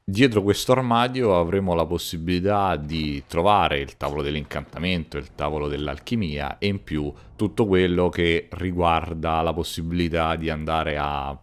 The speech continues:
esporre tutti i nostri oggetti. La votazione che do a Shadowfoot è location due, servizio due e interni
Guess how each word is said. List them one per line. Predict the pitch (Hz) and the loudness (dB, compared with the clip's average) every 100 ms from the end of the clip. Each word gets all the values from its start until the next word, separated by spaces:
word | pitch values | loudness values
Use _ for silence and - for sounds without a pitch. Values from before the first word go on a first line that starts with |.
| _ | _
esporre | 92 - - 87 82 80 80 80 | -4 -4 -4 0 0 0 2 0
tutti | - 85 - | -2 -8 -6
i | |
nostri | 80 80 - 78 | -4 -6 -6 -6
oggetti. | 69 65 62 - - - _ _ | -4 -4 -4 -8 -12 -12 _ _
La | - 110 | 2 4
votazione | 123 131 - 156 117 | 6 4 2 2 4
che | 101 | 4
do | 107 98 | 4 2
a | |
Shadowfoot | 90 - 135 143 135 - 135 - | 0 2 2 4 0 0 0 4
è | 95 | 4
location | 85 98 - 143 - - 92 92 | 6 4 4 0 0 -2 0 2
due, | 104 117 160 - _ _ | 4 6 6 2 _ _
servizio | - - 101 95 113 123 - 95 90 - | -8 0 0 0 0 0 -2 0 0 -2
due | 104 135 135 143 - _ | 2 6 6 6 0 _
e | 104 | 2
interni | 110 110 85 76 - 78 | 2 2 2 0 0 -4